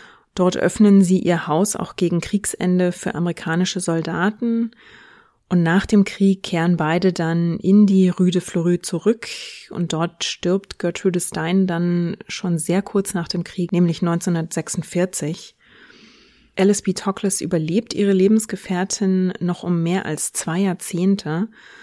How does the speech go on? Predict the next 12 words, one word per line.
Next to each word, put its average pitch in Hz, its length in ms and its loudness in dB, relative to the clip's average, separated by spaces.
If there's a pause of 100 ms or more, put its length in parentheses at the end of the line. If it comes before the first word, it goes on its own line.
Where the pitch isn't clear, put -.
(300)
und 175 220 0
wird 185 160 0
dann 175 160 2
neunzehnhundertsiebenundsechzig 170 1500 -2
neben 170 280 -2
ihr 156 220 -4
auf 151 120 -8
dem 160 240 -4
Friedhof - 460 -10
Père 165 160 -6
Lachaise 151 540 -4
begraben. 151 760 -10